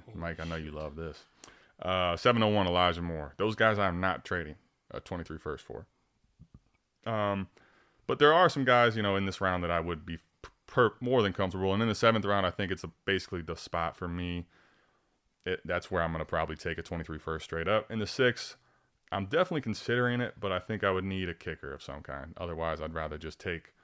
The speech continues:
Speaker 2: like, you know, I'm looking at Elijah Moore. I'll take him. Uh, I'm looking at Rashad Bateman. I'm gonna take him. Um,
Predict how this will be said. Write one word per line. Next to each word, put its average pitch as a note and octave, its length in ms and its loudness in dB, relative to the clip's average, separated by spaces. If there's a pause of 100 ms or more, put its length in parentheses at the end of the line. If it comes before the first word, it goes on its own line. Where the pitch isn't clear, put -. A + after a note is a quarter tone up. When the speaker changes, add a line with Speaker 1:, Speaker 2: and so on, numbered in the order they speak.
(300)
Speaker 2:
like, A2 160 -4
you C#3 60 -6
know, C3 140 2
I'm D#3 100 2
looking D#3 220 -2
at C3 100 0
Elijah A2+ 380 2
Moore. G#2 180 0
I'll E2 80 -2
take G2 240 -6
him. D#2+ 360 -10
Uh, F2+ 60 -8
I'm F2 360 -6
looking F#2 260 -8
at - 200 -4
Rashad A#2 380 2
Bateman. F#2+ 280 -2
I'm D#2+ 80 -10
gonna E2 120 -10
take F2 240 -6
him. D#2+ 240 -8 (520)
Um, D#2+ 420 -4